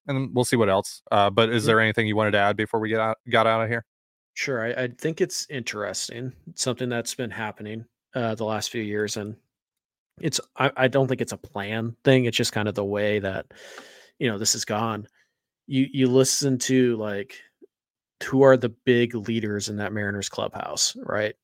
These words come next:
Speaker 2: For years,
Speaker 1: Mm-hmm.
Speaker 2: it was Mitch Haniger. Well, it's Kyle Seager. He left.
Speaker 1: Mm-hmm.
Speaker 2: He retired. Mitch Haniger takes over. He
Speaker 1: Mm-hmm.
Speaker 2: leaves. You know, and then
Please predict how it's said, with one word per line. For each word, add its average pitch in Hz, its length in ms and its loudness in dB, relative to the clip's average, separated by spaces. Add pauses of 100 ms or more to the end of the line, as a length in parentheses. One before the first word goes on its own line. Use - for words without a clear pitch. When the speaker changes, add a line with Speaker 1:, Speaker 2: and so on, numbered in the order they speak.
(140)
Speaker 2:
For 120 140 0
years, 123 320 6
Speaker 1:
Mm-hmm. 123 40 0
Speaker 2:
it - 40 0
was 107 140 -6
Mitch 110 200 -6
Haniger. - 300 -10
Well, 120 160 2
it's 107 100 0
Kyle 120 240 6
Seager. - 380 -4 (100)
He - 160 -8
left. - 240 -8
Speaker 1:
Mm-hmm. 104 120 -10 (680)
Speaker 2:
He 104 60 -6
retired. 90 400 -6 (240)
Mitch 127 240 2
Haniger 110 440 -4 (140)
takes - 240 4
over. 104 340 -4 (420)
He 117 140 2
Speaker 1:
Mm-hmm. 104 60 -4
Speaker 2:
leaves. - 280 -4 (1200)
You 131 100 0
know, 101 240 -4
and 113 100 -4
then 113 380 -4